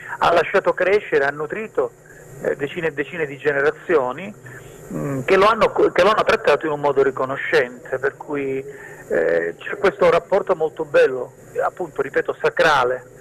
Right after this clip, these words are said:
eh, dei, dei personaggi, dei protagonisti, delle comunità di cui si parla nel romanzo con, con il territorio. C'è un'idea religiosa del territorio, infatti in tutto il romanzo, eh, le stesse pietre hanno, potremmo dire, hanno sostanzialmente un'anima, la valle ha un'anima,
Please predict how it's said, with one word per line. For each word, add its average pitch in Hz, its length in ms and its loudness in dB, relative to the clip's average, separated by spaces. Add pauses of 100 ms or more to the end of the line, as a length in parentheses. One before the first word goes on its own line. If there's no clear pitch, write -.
(220)
eh, 135 560 -4
dei, 143 400 -2 (380)
dei 156 140 -2
personaggi, 165 840 0
dei 139 120 -4
protagonisti, 151 680 -4
delle 143 220 0
comunità 147 800 0
di 135 100 -18
cui - 200 -16
si 147 100 -10
parla 139 260 0
nel 151 140 -4
romanzo 143 480 -2
con, 131 280 -10 (320)
con 139 160 0
il 131 80 -4
territorio. 147 400 2
C'è 139 140 -4
un'idea 160 320 4
religiosa 139 800 2 (340)
del 139 160 -4
territorio, 147 600 0 (240)
infatti 165 680 -2 (340)
in 170 220 -4
tutto 202 260 0
il 160 80 4
romanzo, 135 800 0 (340)
eh, - 140 0
le 151 180 0
stesse 185 380 -2
pietre 156 680 2
hanno, 156 340 -4
potremmo 147 420 0
dire, 160 180 -2
hanno 139 200 -4
sostanzialmente 143 760 -6
un'anima, 131 520 0
la 131 120 2
valle 139 340 2
ha 127 80 0
un'anima, 131 720 -4